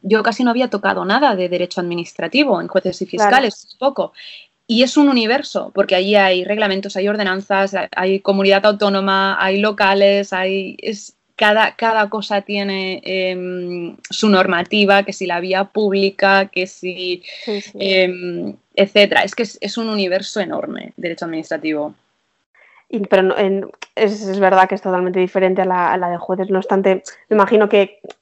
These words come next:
Speaker 2: eh, determinadas, em, eh, rutinas de estudio, eh, ciertas costumbres de tu etapa de jueces y fiscales, entiendo que para la far-, pas-, pa-, parte de examen de esta, de esta plaza que,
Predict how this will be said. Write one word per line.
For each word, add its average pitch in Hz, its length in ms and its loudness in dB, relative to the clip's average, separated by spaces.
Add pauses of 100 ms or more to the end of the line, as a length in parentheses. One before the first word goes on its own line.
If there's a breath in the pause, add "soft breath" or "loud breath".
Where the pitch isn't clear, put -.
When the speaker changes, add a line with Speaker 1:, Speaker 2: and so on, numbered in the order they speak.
(220)
Speaker 2:
eh, 190 300 0
determinadas, 202 1000 2 (380 soft breath)
em, 208 680 0 (380)
eh, 190 360 -2 (180)
rutinas 196 800 6
de 196 80 4
estudio, 190 720 2 (220 soft breath)
eh, 190 340 0
ciertas 214 540 2
costumbres 208 800 2 (180 soft breath)
de 208 160 2
tu 202 100 0
etapa 202 480 4
de 202 420 4
jueces 208 360 2
y 208 60 -2
fiscales, 214 420 2
entiendo 202 260 -4
que 196 120 -4
para 185 440 0
la 190 220 0 (140)
far-, 202 360 0
pas-, - 300 -2 (140)
pa-, 208 300 4
parte 214 260 2
de 214 80 0
examen 214 420 0
de 175 80 -6
esta, 180 400 -8 (320 soft breath)
de 214 80 -2
esta 190 180 -2
plaza 196 300 0
que, 190 320 -6